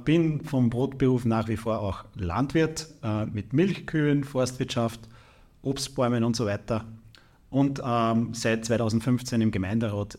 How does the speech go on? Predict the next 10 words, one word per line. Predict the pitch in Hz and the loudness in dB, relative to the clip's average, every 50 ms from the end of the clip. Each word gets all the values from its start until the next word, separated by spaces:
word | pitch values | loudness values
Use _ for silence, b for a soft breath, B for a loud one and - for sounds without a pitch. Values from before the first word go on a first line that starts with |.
| - | -8
in | - 104 101 | -2 -2 0
Randeck, | 92 95 95 90 143 160 151 - - | 0 0 0 2 2 0 0 -2 -4
jetzt | 123 117 - - | -6 -6 -6 -6
geschäftsführender | - 123 - 147 151 143 - - 160 147 143 139 139 139 135 135 131 135 B B B B B B B B - | -6 -2 0 0 0 0 -2 -2 0 2 4 4 4 4 2 2 0 -2 B B B B B B B B -2
Gemeinderat | - 110 113 120 117 123 123 107 113 113 - | 0 2 2 4 4 2 2 2 0 -2 -2
und | - - 117 117 113 - 117 | -4 -4 -2 -2 -2 0 0
dann | 101 107 123 - | 2 2 2 2
ab | - 104 - - - | 0 -6 -8 -6 -4
Jänner, | 107 95 104 120 123 127 127 123 123 - - - - - | -2 0 2 2 2 2 2 0 -2 -6 -12 -18 -20 -12
also | - 120 107 - 110 101 104 | -10 -6 -2 0 0 0 -2